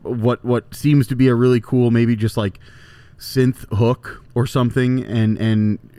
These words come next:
develop it and, and create something that is just amazing and, and put it all together. And then that's one step that I think a lot of musicians have, uh, at least a little bit of a struggle with, you know, uh, making that one thing that sounds cool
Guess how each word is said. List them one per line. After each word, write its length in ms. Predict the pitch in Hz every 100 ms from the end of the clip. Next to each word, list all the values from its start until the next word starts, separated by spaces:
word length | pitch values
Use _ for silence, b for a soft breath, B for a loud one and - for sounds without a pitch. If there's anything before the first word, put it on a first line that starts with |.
| 127
develop 500 | 127 107 123 139 -
it 160 | 78 -
and, 180 | 110 110
and 260 | 120 110 101
create 420 | 127 117 117 -
something 360 | 123 104 110
that 120 | 107 104
is 280 | 104 98 - B B B
just 240 | - 123
amazing 560 | 113 101 123 127 104 95
and, 100 | 95
and 260 | 101 101 92
put 160 | 127
it 80 | 117
all 220 | 117 120
together. 560 | 117 117 107 117 107 98
And 140 | 101
then 160 | 104 107
that's 360 | 110 113 - - B B B
one 280 | - 131 160
step 380 | - 123 110 -
that 140 | 107
I 80 | 101
think 260 | 110 113 -
a 60 | 104
lot 240 | 101 120
of 120 | 139
musicians 680 | 104 107 98 101 107 104 101 b b b b
have, 460 | - 107 101 87 -
uh, 360 | 101 95 95 92 - - -
at 160 | 107
least 340 | 117 113 - - -
a 60 | 117
little 240 | 113 156
bit 140 | 131 117
of 80 | 104
a 60 |
struggle 420 | 101 - 143 117
with, 380 | 92 87 - - -
you 160 | 113 107
know, 240 | 104 101
uh, 160 | - 104
making 600 | 98 113 117 127 113 104 B B B -
that 200 | 113 95
one 320 | 139 202 294
thing 340 | 240 196 190 175
that 120 | 143
sounds 400 | 151 143 143 131
cool 460 | - 120 110 104